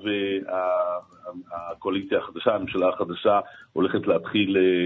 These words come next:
לשנות את העניין הזה, והשאלה הגדולה היא, קודם כל, איך חוזרים אחורה גם, אה, אל חיק האיחוד האירופי,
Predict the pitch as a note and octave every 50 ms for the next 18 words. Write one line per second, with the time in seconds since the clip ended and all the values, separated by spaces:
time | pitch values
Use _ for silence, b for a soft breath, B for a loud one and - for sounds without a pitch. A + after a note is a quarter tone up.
0 | F2+ E2+ E2 E2+ E2+ - F#2+ F2+ A#2+ D#3 E3+ E3 D#3 C#3+ D3 C3 C3 B2+ B2 A#2+
1 | A#2+ A#2+ A#2+ A2+ A2 B2 B2 A#2+ B B B B B B B F2 F#2+ C3 D3 D3
2 | D3+ D3+ C#3+ - - E3 D#3+ F3 G3 G3 G3+ G#3 B3 C#4+ D4 - C3+ - D3+ D3
3 | C#3 D3 D3 C3+ B2+ - C3 - - D#2+ C#2+ - - C3 A2 - G#2 B2 C3 C3
4 | B2+ - - - B2 B2+ B2 B2 A2+ - - A#2 A#2 B2 C3 B2+ A#2+ A2+ A2 b
5 | b b b _ - G2 F#2+ - - B2+ - - B2+ A2+ A2 G#2 G2 - - A#2+
6 | G#2 G#2+ G2 F#2 G2 A#2+ B2+ B2+ - C3 B2+ A#2 G#2+